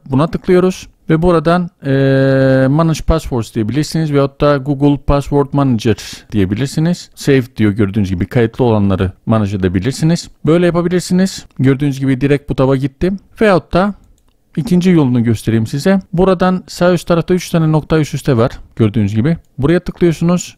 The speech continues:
Buradan settings veyahut da ayarlar olabilir Türkçe'de. Buraya giriyorsunuz ve buradan passwords veyahut da parolalar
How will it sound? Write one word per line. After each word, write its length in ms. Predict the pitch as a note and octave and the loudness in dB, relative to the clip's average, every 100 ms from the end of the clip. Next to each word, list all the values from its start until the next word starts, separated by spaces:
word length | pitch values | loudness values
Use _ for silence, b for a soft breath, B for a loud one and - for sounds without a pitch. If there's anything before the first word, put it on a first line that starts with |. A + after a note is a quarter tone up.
| - | -2
Buradan 260 | D3 D3+ | 0 2
settings 500 | C#3+ D3 C#3 C#3+ - | 0 0 -2 -4 -2
veyahut 280 | C#3+ C#3 - | 0 0 0
da 100 | C#3+ | 0
ayarlar 380 | C#3 B2+ C3 C#3 | 2 2 2 0
olabilir 440 | B2 A2+ G#2+ G#2 | 0 0 0 -2
Türkçe'de. 520 | G2+ B2+ - A2 E3 F3 - | -4 -6 -2 0 0 -2 -2
Buraya 240 | C3 D#3 | 2 2
giriyorsunuz 640 | E3 D#3+ D#3+ - D#3+ E3 - - | 2 2 0 0 0 0 -4 -4
ve 100 | E3 | -2
buradan 360 | E3 D#3 D#3+ D#3+ | 0 0 -2 -2
passwords 680 | - E3 D#3 C3+ D3 - D3+ | 0 0 0 0 -2 -2 -4
veyahut 220 | C3+ - | -2 0
da 100 | D3 | 0
parolalar 580 | D3+ D3+ C#3 A#2 A2 | 2 0 2 2 0